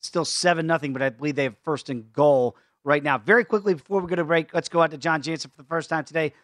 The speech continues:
host of The Line Change on Fox Philly, The Gambler,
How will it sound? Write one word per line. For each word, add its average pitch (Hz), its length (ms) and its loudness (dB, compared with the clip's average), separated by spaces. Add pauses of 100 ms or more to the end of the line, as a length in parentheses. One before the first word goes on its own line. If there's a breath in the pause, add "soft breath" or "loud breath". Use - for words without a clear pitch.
(160 soft breath)
host 196 200 2
of 170 40 -8
The 165 60 -4
Line 165 220 4
Change 160 260 -4
on 156 220 -4
Fox 170 400 0
Philly, 165 360 0 (200 soft breath)
The 147 120 0 (140)
Gambler, 165 500 0